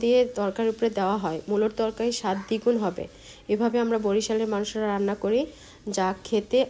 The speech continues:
অসাধারণ টেস্ট। আপনি অবশ্যই বাসায় একদিন হলেও ট্রাই করবেন, ইনশাল্লাহ আপনার কাছেও ভালো লাগবে, আপনার মুখে লেগে থাকবে,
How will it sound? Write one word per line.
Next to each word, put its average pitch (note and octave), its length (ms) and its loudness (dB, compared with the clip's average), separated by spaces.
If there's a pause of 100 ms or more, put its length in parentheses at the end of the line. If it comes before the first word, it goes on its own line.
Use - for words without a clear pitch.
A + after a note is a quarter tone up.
(140)
অসাধারণ A3 500 0 (100)
টেস্ট। D#3 260 -2 (240)
আপনি - 160 -8 (120)
অবশ্যই G#3+ 420 -2
বাসায় G3 300 -2
একদিন G#3+ 320 -4
হলেও A3 260 -2
ট্রাই F#3+ 160 2 (100)
করবেন, G3+ 300 0 (520)
ইনশাল্লাহ A3 400 0
আপনার G#3+ 240 -6
কাছেও A#3 220 -2 (100)
ভালো G3+ 220 2
লাগবে, E3 180 -2
আপনার G#3+ 300 -4
মুখে A#3+ 220 0 (100)
লেগে A#3+ 240 2
থাকবে, F#3+ 200 -4